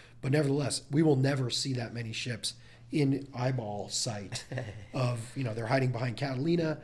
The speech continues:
Speaker 2: Out of
Speaker 1: they're
Speaker 2: sight.
Speaker 1: floating down in Mexico, right? Out of sight, out of mind, right?
Speaker 2: Yeah. Oh, man.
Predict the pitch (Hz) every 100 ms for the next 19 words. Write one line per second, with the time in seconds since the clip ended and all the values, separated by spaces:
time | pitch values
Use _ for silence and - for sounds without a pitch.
0 | - 107 107 120 120 131 131 123 120 127
1 | 127 123 127 135 - 123 101 - 120 127
2 | - 120 117 110 107 92 95 - 98 101
3 | 98 110 - - - - - - - -
4 | - - - - - 120 123 113 135 123